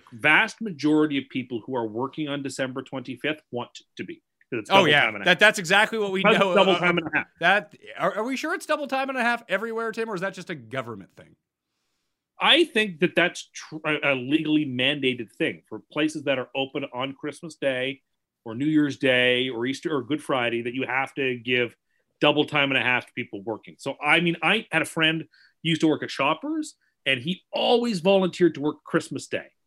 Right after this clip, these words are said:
Speaker 1: and work New Year's Day 'cause he always got the extra money. So there's quite a few people, and of course that's not always true for everybody, but you, I bet you many, if not the plurality of people that you would meet at McDonald's on Christmas Day want to be there because of the extra money.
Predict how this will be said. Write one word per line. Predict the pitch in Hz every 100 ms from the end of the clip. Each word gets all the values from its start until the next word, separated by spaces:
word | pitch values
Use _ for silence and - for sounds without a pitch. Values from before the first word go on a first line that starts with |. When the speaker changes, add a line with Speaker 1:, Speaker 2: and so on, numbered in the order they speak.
| _
Speaker 1:
and | 139 135
work | 139 139
New |
Year's | 147 139 120
Day | 113 104
'cause | 123
he | -
always | 160 156 151
got | 165 139
the | 131
extra | 120 -
money. | 113 104 - _ _ _ _
So | 180
there's | 208 190
quite | - - 320
a | 311
few | 202
people, | - 123 208
and |
of | 226
course | 220
that's | 170
not | 170
always | 156 143
true | - 135
for | 123
everybody, | 123 92 - - _ -
but | 180
you, | 165 143 151 185 208 -
I | 269
bet | 233 233
you | 196
many, | 165 147 175 226 240 214
if | 185
not | 180 - _ -
the | 160
plurality | 170 160 175 226 226 170
of | 139 135
people | 139 147
that | 131 123
you | 151
would | 147
meet | 135 120 120 - _ _ 151
at | 156
McDonald's | 156 - 143 139 135 127
on | 131
Christmas | 113 135 139 120
Day | 127 120 120 117 _ _ _ _ -
want | 131 139 165 - - _ -
to | 131
be | 127
there | 107 85 -
because | - 156 131
of | 120
the | 107
extra | 101 -
money. | 98